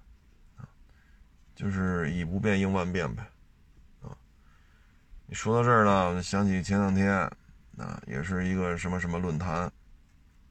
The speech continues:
那上面就有专家说了啊，说未来这一段时间，二手车电商平台的融资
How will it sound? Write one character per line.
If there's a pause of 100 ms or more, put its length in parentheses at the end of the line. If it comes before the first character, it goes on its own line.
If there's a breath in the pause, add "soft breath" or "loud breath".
(1120 loud breath)
那
上
面
就
有
专
家
说
了
啊， (200)
说
未
来 (640)
这
一
段
时
间， (360)
二
手
车
电
商
平
台
的
融
资